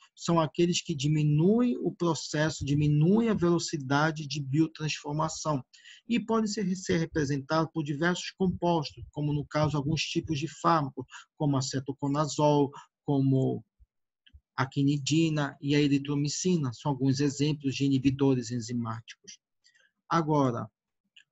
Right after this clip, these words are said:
olhando pra cá e, e prestando atenção, nós já sabemos que esses indutores enzimáticos, eles conseguem aumentar a velocidade de biotransformação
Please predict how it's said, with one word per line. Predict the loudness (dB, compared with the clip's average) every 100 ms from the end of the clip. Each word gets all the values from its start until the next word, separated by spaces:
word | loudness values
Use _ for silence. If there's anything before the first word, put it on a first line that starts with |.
| _
olhando | 0 2 4 4 4
pra | 2 -2
cá | 0 0 0
e, | -2 -6 -8 _ _
e | -2 0 0
prestando | -2 -4 -2 -2 0
atenção, | -2 -2 -4 -6 -8 -8 _ _ _ _ _ _ _ -2
nós | 0 2
já | 0
sabemos | 0 0 2 2 2
que | -2
esses | -4 -4 -4
indutores | -2 -2 -2 0 0 0
enzimáticos, | -2 0 -2 0 0 0 -2
eles | -2 0
conseguem | -2 -4 -2 -2 -2
aumentar | 0 0 0 -2 2 2
a | 2
velocidade | 0 0 -2 -4 2 2 2
de | -2 -2
biotransformação | 0 0 -2 -4 -4 -4 -4 -4 -6 -4 -4